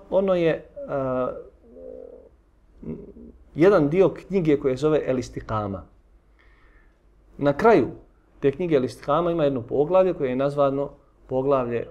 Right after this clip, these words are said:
o naređivanju dobra i odvraćanju od zla, gdje šejhul Islam ibn Taymije govori o vrijednosti naređivanja dobra i odvraćanja od zla, o metodama Allahovih poslanika i nekih,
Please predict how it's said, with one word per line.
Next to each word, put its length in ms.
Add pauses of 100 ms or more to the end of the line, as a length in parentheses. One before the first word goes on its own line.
o 300
naređivanju 600
dobra 240
i 60
odvraćanju 520 (340)
od 120
zla, 300 (400)
gdje 100
šejhul 280
Islam 220
ibn 180
Taymije 360
govori 420
o 320
vrijednosti 760 (880)
naređivanja 540
dobra 280
i 40
odvraćanja 520
od 100
zla, 300 (480)
o 280
metodama 640 (440)
Allahovih 500
poslanika 680
i 340
nekih, 480